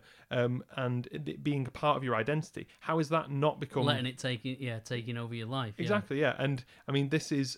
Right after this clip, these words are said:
Speaker 1: um, this is something that through, like, smartphones and Facebook and stuff like that,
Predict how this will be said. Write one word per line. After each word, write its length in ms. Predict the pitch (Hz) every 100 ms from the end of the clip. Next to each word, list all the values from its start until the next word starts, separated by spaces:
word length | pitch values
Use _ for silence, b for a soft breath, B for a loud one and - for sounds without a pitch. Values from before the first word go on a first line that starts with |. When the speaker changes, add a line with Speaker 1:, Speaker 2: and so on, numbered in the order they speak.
| -
Speaker 1:
um, 440 | 127 123 120 - -
this 200 | 143 131
is 80 | 131
something 320 | 135 123 127
that 260 | 123 123 -
through, 240 | 135 131
like, 160 | 120 -
smartphones 760 | - 135 135 131 127 127 127
and 100 | 120 110
Facebook 500 | 127 127 - 127 127
and 100 | 123
stuff 180 | 120
like 160 | 131 131
that, 220 | 131 -